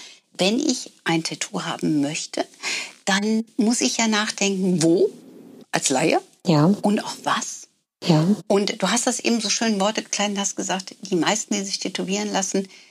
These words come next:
Speaker 1: nutzen dieses, um, äh, als Symbol einer Abschlusssituation, einer Lebenserfahrung oder sonst irgendwas.
Speaker 2: Ja, das ist korrekt. Die Stelle dabei ist natürlich auch sehr wichtig für viele,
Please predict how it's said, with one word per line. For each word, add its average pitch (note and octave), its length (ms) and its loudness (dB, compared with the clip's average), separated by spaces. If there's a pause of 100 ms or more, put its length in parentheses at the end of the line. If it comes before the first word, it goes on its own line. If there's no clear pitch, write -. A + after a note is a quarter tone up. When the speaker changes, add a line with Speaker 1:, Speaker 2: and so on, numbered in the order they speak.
(140)
Speaker 1:
nutzen G3 720 2
dieses, A3+ 720 0 (100)
um, A3 460 2 (300)
äh, - 100 -6 (160)
als F#3 220 0
Symbol F#3+ 360 0
einer E3 420 0
Abschlusssituation, F#3+ 1160 0
einer C#3 300 -2 (300)
Lebenserfahrung F3+ 1040 4
oder F3 160 0
sonst F#3 300 0
irgendwas. - 480 -6 (180)
Speaker 2:
Ja, E3 180 6 (220)
das E3+ 220 6
ist - 140 4
korrekt. - 420 2
Die - 40 6
Stelle F#3+ 300 6
dabei F3 340 6
ist E3+ 140 2
natürlich E3 400 4
auch E3 200 4
sehr D#3+ 280 4
wichtig G#3 400 6
für - 160 4
viele, G3 460 6